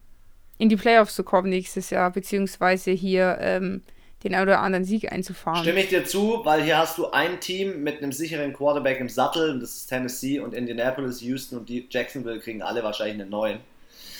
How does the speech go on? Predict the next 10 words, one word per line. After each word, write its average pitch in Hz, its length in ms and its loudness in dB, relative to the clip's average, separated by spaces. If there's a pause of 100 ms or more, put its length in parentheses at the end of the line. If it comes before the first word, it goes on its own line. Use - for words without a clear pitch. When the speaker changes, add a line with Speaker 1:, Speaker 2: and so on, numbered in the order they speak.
(480)
Speaker 2:
Das 151 260 2
wird, 185 200 4
denke 185 200 6
ich, 160 100 4
einen 160 140 -2
Speaker 1:
Ja. 156 80 4
Speaker 2:
großen 185 200 6
Einfluss 196 440 2
darauf 175 380 6
haben. 185 460 4